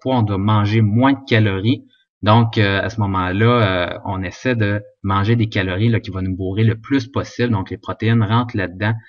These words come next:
dans les bons choix, là, pour, euh, vraiment se bourrer et avoir le moins possible de rage de faim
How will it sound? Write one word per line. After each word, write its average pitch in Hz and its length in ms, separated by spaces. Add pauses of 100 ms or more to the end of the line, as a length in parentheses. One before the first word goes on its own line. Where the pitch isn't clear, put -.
(220)
dans 92 100
les 92 140
bons 104 260
choix, 117 260
là, 104 120
pour, 95 320
euh, 87 60
vraiment 98 280
se 104 140
bourrer 101 420 (380)
et 113 160
avoir 104 260
le 107 100
moins 120 260
possible 117 420
de 98 80
rage 107 400
de 92 120
faim 110 300